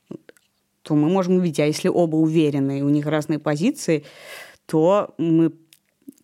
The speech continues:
все имеем свойство, э, чувствовать себя виноватыми, <laughs> если мы, если мы поорали, и чувствовать сомнения, чтобы в этом месте могло чужое убеждение как-то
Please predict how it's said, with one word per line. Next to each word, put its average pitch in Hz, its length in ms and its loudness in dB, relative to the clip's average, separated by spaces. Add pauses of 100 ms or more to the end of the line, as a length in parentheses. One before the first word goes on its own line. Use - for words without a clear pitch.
(160)
все 190 420 0
имеем 170 280 2
свойство, 165 840 -4
э, - 260 -10 (300)
чувствовать 160 460 -8
себя 156 180 -4
виноватыми, 160 460 -2
<laughs> - 120 -14
если 170 300 -2
мы, 180 80 -2 (400)
если - 140 -4
мы 170 80 0
поорали, 185 560 0
и 190 120 -2
чувствовать 175 360 -6
сомнения, 175 640 2
чтобы 165 360 -4
в 160 100 -2
этом 165 240 0
месте 180 440 0
могло 160 760 0
чужое 165 320 0
убеждение 160 580 0
как-то 165 420 -8